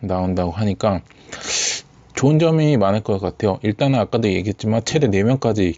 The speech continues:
키를 공유할 수 있다는 거고, 이, 그 소유주의 차량으로, 뭐, 카시어링 차량으로 또 사용할 수 있다는 점을 또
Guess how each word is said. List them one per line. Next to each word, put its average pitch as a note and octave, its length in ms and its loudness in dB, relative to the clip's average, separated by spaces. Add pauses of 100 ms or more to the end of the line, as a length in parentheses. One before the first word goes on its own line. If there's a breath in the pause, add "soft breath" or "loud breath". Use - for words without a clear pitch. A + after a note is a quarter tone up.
키를 A2+ 360 0
공유할 G#2 380 0
수 A#2 160 -2
있다는 G2 300 -2
거고, C3+ 340 -2 (380 loud breath)
이, A2+ 100 0 (220)
그 G2 360 2 (220)
소유주의 D3+ 400 2
차량으로, C3+ 580 0
뭐, G2 160 -2
카시어링 D3+ 520 0
차량으로 B2 800 2
또 A2 100 2
사용할 C3 460 2
수 A2 160 -2
있다는 G#2 340 0
점을 F2 400 -2
또 F#2+ 220 -2